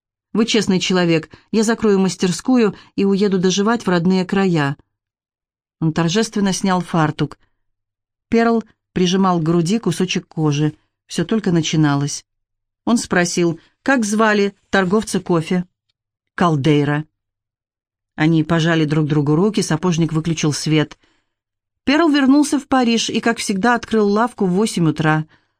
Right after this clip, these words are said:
До вечера он обслужил двести клиентов. Накануне он отдал сапожнику все накопленные деньги. Для дальнейших экспедиций предстояло много работать.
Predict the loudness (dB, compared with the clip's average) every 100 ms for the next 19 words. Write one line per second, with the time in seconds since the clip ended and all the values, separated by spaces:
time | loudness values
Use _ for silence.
0 | _ _ _ -2 2 2 2 0 0 0
1 | -2 -2 0 0 2 0 0 -4 -2 0
2 | 2 2 0 -2 _ _ _ _ _ _
3 | -4 -2 2 2 4 4 2 0 0 2
4 | 0 -2 -2 -2 -2 -2 0 -2 -2 0
5 | 0 -2 -2 0 0 0 0 2 2 2
6 | 0 -4 _ _ _ -4 0 2 2 2
7 | 2 0 -2 -6 -4 -2 0 -2 -2 -4
8 | -4 _ _ -4 -2 -2 0 0 2 2
9 | 2 0 0 0 0 -2 -4 -8 -14